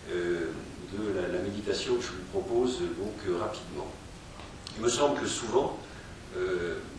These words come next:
l'événement, euh, est confondu avec, euh, l'éclat, euh, de sa manifestation. Euh, pourquoi, euh, pourquoi, euh,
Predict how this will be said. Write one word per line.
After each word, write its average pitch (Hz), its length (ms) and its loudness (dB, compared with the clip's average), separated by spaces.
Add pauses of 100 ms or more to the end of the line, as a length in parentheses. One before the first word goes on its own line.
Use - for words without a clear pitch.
(220)
l'événement, 120 760 6
euh, 95 240 0
est - 60 -2
confondu 117 600 2 (720)
avec, 131 340 2 (100)
euh, 95 300 2
l'éclat, - 520 4 (300)
euh, 87 280 2 (120)
de 104 60 -4
sa 101 480 4 (160)
manifestation. - 680 -2 (600)
Euh, - 40 -4 (2000)
pourquoi, 139 540 6 (340)
euh, 90 360 0 (1160)
pourquoi, - 380 0 (880)
euh, 76 80 -4